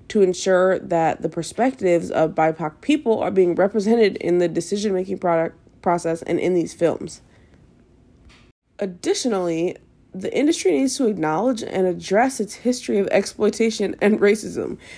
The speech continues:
This means apologizing for past wrongs, making a concerted effort to rectify them, and it also means ensuring that bipoc people are paid fairly for their contributions to the industry.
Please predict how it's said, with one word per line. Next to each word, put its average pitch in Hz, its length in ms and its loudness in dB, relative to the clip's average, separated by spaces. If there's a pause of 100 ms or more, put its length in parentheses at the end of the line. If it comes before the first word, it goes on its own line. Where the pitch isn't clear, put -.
(140)
This 185 140 -6
means 190 380 2
apologizing 240 840 0
for 208 140 -6
past 175 360 -2
wrongs, 156 480 -4 (400)
making 247 380 2
a - 40 -12
concerted 185 460 0
effort - 540 -4
to 170 200 0
rectify 160 640 0
them, 151 420 -2 (400)
and 196 120 2
it 196 80 0
also 220 240 0
means 214 280 -2
ensuring 170 680 -2
that - 320 -4
bipoc 156 400 -2
people 160 240 -4
are 147 80 -6
paid - 260 -8
fairly 180 540 0
for 156 160 -4
their 151 140 -4
contributions 185 1200 -4
to - 180 -8
the 123 160 -2
industry. 226 520 -4